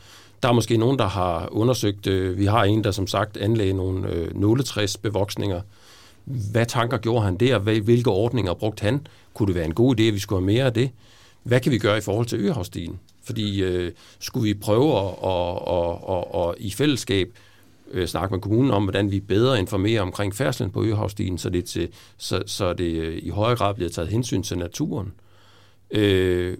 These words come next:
vi kunne også invitere nogle botanikere eller geologer, der kunne være med til at sige, øh, hvad er det for nogle ting, der virker? Fordi de bliver jo hele tiden klogere på, hvordan moderne naturforvaltning faktisk i nogle henseender kan være en god idé. For eksempel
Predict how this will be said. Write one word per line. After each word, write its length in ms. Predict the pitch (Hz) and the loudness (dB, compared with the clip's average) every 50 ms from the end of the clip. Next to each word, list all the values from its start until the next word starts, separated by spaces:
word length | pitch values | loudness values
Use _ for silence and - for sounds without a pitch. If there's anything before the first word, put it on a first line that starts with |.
| - - _ _ - | -12 -18 _ _ -18
vi 220 | - - 101 101 104 | -12 -6 -4 -4 0
kunne 180 | 101 120 101 | 2 4 4
også 180 | 107 120 131 131 | 4 4 4 4
invitere 320 | 113 107 - - 147 135 | 2 2 2 2 2 2
nogle 180 | 120 110 107 98 | 2 0 0 -2
botanikere 720 | 104 98 - 113 135 135 123 110 - 92 90 92 92 92 | -4 -2 0 2 2 4 2 2 2 0 0 0 0 0
eller 160 | 90 92 90 - | -2 -2 -4 -2
geologer, 480 | - 107 95 101 120 135 139 123 110 | 0 0 2 4 4 4 4 4 2
der 100 | 101 87 | 2 0
kunne 140 | 90 - 101 92 | -2 -2 -2 0
være 80 | 98 | 0
med 140 | 104 110 117 | 0 0 0
til 120 | - 123 | 0 0
at 60 | 113 104 | -2 -2
sige, 360 | - - 120 120 127 120 101 | -2 -2 -2 0 0 2 2
øh, 160 | 92 90 - | 0 0 0
hvad 120 | 110 120 107 | 0 2 2
er 100 | 95 104 | 4 2
det 100 | - - | 2 0
for 80 | 127 | -2
nogle 160 | 110 90 87 - | -2 -2 -2 -4
ting, 260 | - 143 131 123 - | -4 -4 -2 -2 -2
der 60 | 87 | -4
virker? 380 | 82 95 110 123 143 151 - - - - - - - - - - - - | -2 2 2 2 4 2 -2 -6 -6 -10 -20 -20 -20 -20 -20 -20 -16 -6
Fordi 200 | - 113 110 117 | -4 0 0 0
de 140 | 104 104 110 | 0 0 0
bliver 180 | 101 113 101 92 | 2 4 4 4
jo 40 | 90 | 4
hele 180 | 101 143 175 | 4 2 2
tiden 220 | 165 - - - - | 2 0 -2 -2 0
klogere 360 | - 104 98 95 113 120 120 | 0 2 2 4 4 2 2
på, 320 | - 110 104 104 98 101 - - - - - - - _ - - | 2 2 2 2 2 0 -6 -18 -20 -20 -20 -20 -20 _ -20 -14
hvordan 300 | - - - 110 104 107 | -6 -2 0 2 4 4
moderne 520 | 104 104 98 101 107 92 90 113 147 156 120 | 4 2 2 2 2 2 2 4 4 2 2
naturforvaltning 840 | 104 - - 120 120 107 - - 87 87 90 80 80 - 80 80 - | 2 0 0 0 0 0 0 -2 -2 -2 -2 -2 -2 -4 -6 -4 -2
faktisk 460 | - 104 107 107 - 107 - - - - - | -2 -2 -2 -2 -4 -8 -8 -8 -12 -8 -6
i 80 | 101 | -2
nogle 240 | 92 98 107 135 120 | 0 2 2 2 0
henseender 460 | 107 98 - - 139 123 101 85 82 | 0 -2 -2 -2 -2 0 0 -2 -4
kan 100 | 82 87 | -4 -4
være 100 | 90 87 | -4 -4
en 60 | 87 | -2
god 240 | 90 120 123 104 95 | 0 0 0 0 0
idé. 120 | 104 104 98 | -2 -4 -2
For 80 | - 110 | -2 -4
eksempel 400 | 98 - - 151 147 135 104 | -2 0 0 0 0 0 -2